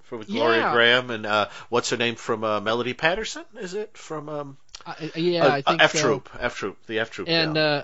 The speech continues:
Speaker 2: Uncle Leo. Um,
Speaker 1: Yes, with the, with the great twist ending where you're like, "Ew."
Speaker 2: Oh, it's so gross.
Speaker 1: It's really
Speaker 2: Um,
Speaker 1: gross.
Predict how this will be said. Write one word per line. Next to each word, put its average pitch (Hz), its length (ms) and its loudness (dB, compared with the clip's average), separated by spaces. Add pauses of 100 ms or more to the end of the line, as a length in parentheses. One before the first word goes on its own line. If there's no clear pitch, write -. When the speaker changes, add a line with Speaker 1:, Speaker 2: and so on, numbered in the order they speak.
Speaker 2:
Uncle 269 440 -2
Leo. 190 680 2 (120)
Um, 170 280 2
Speaker 1:
Yes, 143 380 6
with 135 180 0
the, 127 180 4
with 131 140 0
the 131 80 0
great 131 300 2
twist - 340 -2
ending 110 380 2
where 101 120 0
you're 101 120 0
like, 98 260 -2
"Ew." 120 1080 -2
Speaker 2:
Oh, 156 160 2
it's 151 160 -2
so 175 180 4
gross. 123 460 -4
Speaker 1:
It's 127 180 -2
really 175 140 6
Speaker 2:
Um, 151 140 4
Speaker 1:
gross. 117 400 0